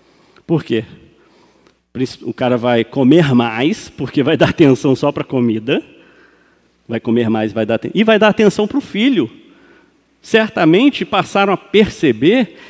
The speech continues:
que as crianças ficavam de lado, fazendo o que queria no restaurante, porque os pais estavam dando total atenção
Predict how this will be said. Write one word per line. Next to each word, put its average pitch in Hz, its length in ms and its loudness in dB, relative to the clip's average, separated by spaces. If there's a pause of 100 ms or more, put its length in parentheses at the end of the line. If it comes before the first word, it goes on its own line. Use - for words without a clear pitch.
(120)
que - 80 -6
as 240 200 -2
crianças 233 520 2
ficavam 220 540 2
de 165 140 2
lado, 147 680 -2 (960)
fazendo 165 460 2
o 127 60 -2
que 262 200 0
queria 196 640 2
no 147 140 4
restaurante, 147 720 -2
porque 226 260 -10
os 226 200 -4
pais 220 280 -4
estavam 214 460 -2
dando 202 220 0
total 208 500 -2
atenção 190 580 0